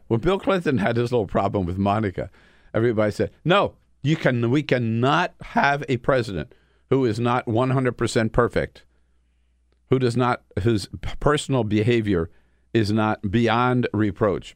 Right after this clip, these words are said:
Mm-mm, no. Yeah, no. All these people, the same people, Mike Huckabee, Ralph Reed, uh, all the rest of them, right, d-,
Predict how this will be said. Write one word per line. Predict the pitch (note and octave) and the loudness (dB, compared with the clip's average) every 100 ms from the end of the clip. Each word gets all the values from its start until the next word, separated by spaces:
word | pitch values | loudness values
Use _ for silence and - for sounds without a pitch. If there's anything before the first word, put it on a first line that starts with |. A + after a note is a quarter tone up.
| _ | _
Mm-mm, | E3+ F#3 - E3 D#3+ A2+ D2 C2+ | -4 -2 0 0 2 0 -2 -2
no. | F#2 A#2+ D2 - _ _ _ _ | 0 2 0 -6 _ _ _ _
Yeah, | G#2 F#2 - _ _ | -2 -2 -4 _ _
no. | G2 - _ _ _ - | -4 -4 _ _ _ 0
All | C#3 F#3 | 2 2
these | F3+ F3 - | 2 0 0
people, | D#3 B2 F2 | -2 0 -2
the | F#2+ | 0
same | C#3 C3+ B2 | 0 0 0
people, | A#2 E2+ E2+ | -2 -2 -2
Mike | A#2+ E3+ | -2 0
Huckabee, | B2+ A#2+ A#2+ A2+ A2 | -2 -2 -2 0 0
Ralph | F#2 G2 A#2 - | 0 -2 -2 -2
Reed, | G2+ G2 G2 F#2+ - _ _ _ _ _ _ _ | 0 2 0 -2 -8 _ _ _ _ _ _ _
uh, | G2 | -2
all | - G#2+ | 0 0
the | C3+ B2 | 2 0
rest | - - | 0 -2
of | F#2+ | -2
them, | E2+ E2+ | -2 -2
right, | E2+ F2+ _ _ _ _ G2 G2 | -4 -6 _ _ _ _ -18 -6
d-, | A2 | -6